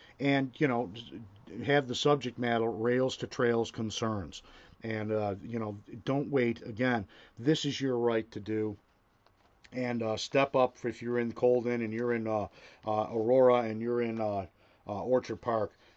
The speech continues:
These places, you know, and, and, and obviously Boston too, the town of Boston. Uh, you know, again, sometimes these are really good projects and sometimes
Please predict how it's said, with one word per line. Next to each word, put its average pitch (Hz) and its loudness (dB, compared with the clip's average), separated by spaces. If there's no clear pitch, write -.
These 123 -2
places, 123 0
you 120 -6
know, 104 -4
and, 104 -6
and, 110 -8
and 110 -6
obviously 107 -4
Boston 104 -4
too, 107 -6
the 98 -6
town 110 -6
of 95 -8
Boston. 104 -4
Uh, 117 2
you 135 0
know, 131 4
again, 117 0
sometimes 139 0
these 131 -2
are 127 4
really 123 2
good 113 0
projects 113 -2
and 104 -8
sometimes 113 -4